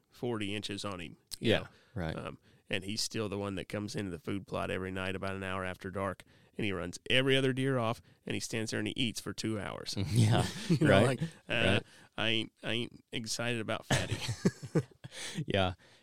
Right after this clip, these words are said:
Speaker 2: and th-, you just see that, too, 'cause like you said, that one you got this year definitely has the same genetics.
Speaker 1: Yep, he
Speaker 2: And
Speaker 1: did.
Speaker 2: in certain areas, at the cabin for a long time, and it's not this way now.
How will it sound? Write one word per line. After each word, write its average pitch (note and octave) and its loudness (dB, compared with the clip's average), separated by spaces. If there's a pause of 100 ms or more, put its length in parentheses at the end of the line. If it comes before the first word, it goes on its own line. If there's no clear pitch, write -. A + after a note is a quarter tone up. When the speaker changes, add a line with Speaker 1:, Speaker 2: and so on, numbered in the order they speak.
Speaker 2:
and B2+ 8
th-, B2+ 4 (300)
you C#3+ 0
just G3 6
see E3 6
that, A2+ 8
too, C#3 2
'cause A2 0
like G#2+ 4
you C3 2
said, A2 2
that F#2+ 4
one G#2 2
you A2+ 4
got G2+ 6
this C#3 2
year G2 6
definitely G#2 4
has F#2 4
the F2 -4
same F2+ 2
genetics. F2+ 2
Speaker 1:
Yep, G2 -4
he C3+ -10
Speaker 2:
And A#2 4
Speaker 1:
did. - 4
Speaker 2:
in A#2+ 2
certain B2+ 6
areas, G2+ 4 (340)
at B2+ 4
the A#2 4
cabin C#3 4
for G2+ 0
a F#2+ 6
long F#2+ 2
time, F#2 -2 (220)
and F#2+ 2
it's F2 0
not A2 0
this G#2 0
way G2+ 2
now. F2 -2